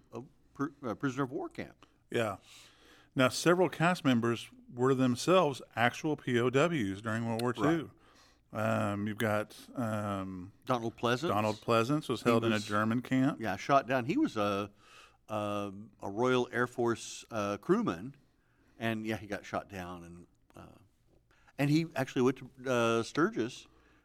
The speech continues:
Speaker 1: uh, John Sturgis, not the motorcycle town, but, uh, he went to the
Speaker 2: <laughs>
Speaker 1: director, and, uh, you know, s-, had made a few suggestions, and was told politely, you know, to keep, uh, his opinions to himself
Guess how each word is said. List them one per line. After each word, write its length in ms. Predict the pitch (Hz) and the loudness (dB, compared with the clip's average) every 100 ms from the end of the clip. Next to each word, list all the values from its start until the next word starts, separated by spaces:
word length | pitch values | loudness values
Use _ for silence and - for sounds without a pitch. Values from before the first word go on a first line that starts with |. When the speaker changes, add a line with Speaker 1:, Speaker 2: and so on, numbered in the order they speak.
| - | -4
Speaker 1:
uh, 120 | 107 | -2
John 240 | 104 117 123 | 0 0 0
Sturgis, 540 | - 160 120 110 - - | 0 0 0 -4 -8 -10
not 180 | 98 - | -10 -10
the 160 | 85 87 _ _ _ _ - | -14 -14 _ _ _ _ -6
motorcycle 680 | 110 101 - 90 87 82 - | -4 -2 -4 -4 -8 -16 -14
town, 220 | 98 90 | -12 -10
but, 140 | 95 98 - | -8 -8 -4
uh, 60 | |
he 100 | 101 | 0
went 180 | 117 113 | 2 2
to 60 | 107 | 2
the 60 | |
Speaker 2:
<laughs> 60 | 123 | 4
Speaker 1:
director, 460 | 127 220 - 123 131 - - - - | 6 6 6 0 0 -8 -20 -6 0
and, 440 | 139 135 135 139 - | 4 4 2 -2 2
uh, 480 | 127 120 120 117 123 | 4 6 6 4 2
you 160 | 139 135 | 2 2
know, 60 | 117 | 2
s-, 160 | - - | -4 -2
had 220 | 120 110 | -2 2
made 220 | 127 131 | 2 2
a 40 | 123 | 2
few 220 | 151 131 | 0 0
suggestions, 1120 | - 90 139 226 269 - 107 95 117 170 - _ _ _ _ - | -2 -4 0 2 0 -4 -8 -8 -8 -12 -18 _ _ _ _ -2
and 300 | 127 120 120 | 0 2 2
was 140 | 120 | 0
told 340 | - 123 107 - | 2 0 0 -4
politely, 520 | 104 135 226 104 104 | -4 -2 -2 -4 -4
you 160 | 135 | -2
know, 120 | 113 90 | -2 -4
to 100 | 98 | -8
keep, 240 | - 113 _ _ _ | -10 -10 _ _ _
uh, 220 | 110 92 98 | -14 -12 -8
his 200 | 104 98 | -8 -8
opinions 420 | 104 131 104 101 | -10 -8 -8 -10
to 120 | - | -6
himself 680 | 104 90 - 339 110 135 - | -6 -6 -8 -6 -4 -4 -8